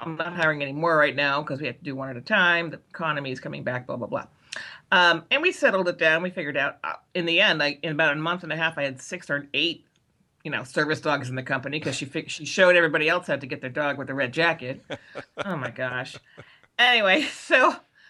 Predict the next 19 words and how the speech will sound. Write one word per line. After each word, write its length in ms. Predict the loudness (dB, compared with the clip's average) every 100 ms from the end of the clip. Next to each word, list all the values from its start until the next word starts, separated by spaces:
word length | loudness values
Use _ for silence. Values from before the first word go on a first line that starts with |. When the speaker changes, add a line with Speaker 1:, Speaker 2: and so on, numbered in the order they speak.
| -20 -20 -20 _ _
Speaker 1:
um, 360 | 4 4 4 -2 -10
that 220 | -10 -6
worked 360 | -6 -8 -20 _ _
really 220 | -8 -8 -2
well. 280 | 0 0 -2
And 160 | -6
then 100 | -4
at, 220 | -4 -4
but 240 | -10 -10 -6
by 120 | -6
the 220 | -6 -10 -12
beginning 360 | -12 -6 -6 -8
of 80 | -10
two 100 | -2
thousand 260 | 0 0 -4
eleven, 760 | -2 0 0 0 -2 -2 -6 -2
I 360 | 0 2 0
hired, 600 | -2 -2 -2 -2 -4 -8 _ -10
not 220 | -8 -8